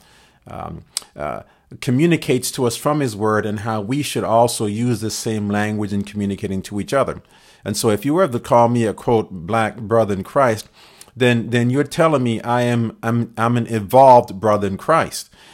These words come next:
Uh, then you're saying, "Well, God, you know, this guy evolved from an ape to a Christian." I know that's not what you mean, but see,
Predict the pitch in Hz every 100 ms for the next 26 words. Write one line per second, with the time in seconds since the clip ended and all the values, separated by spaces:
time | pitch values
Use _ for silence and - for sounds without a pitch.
0 | - - 107 90 - - - - 120 123
1 | 123 135 131 139 139 117 117 113 131 131
2 | 123 - 98 - - - 127 123 117 -
3 | _ 127 156 - 131 120 104 135 135 120
4 | - 117 104 131 113 - 104 - 175 -
5 | - 87 - - - - 156 190 170 -
6 | 127 123 - 113 143 127 104 101 - -
7 | _ 139 131 - 160 139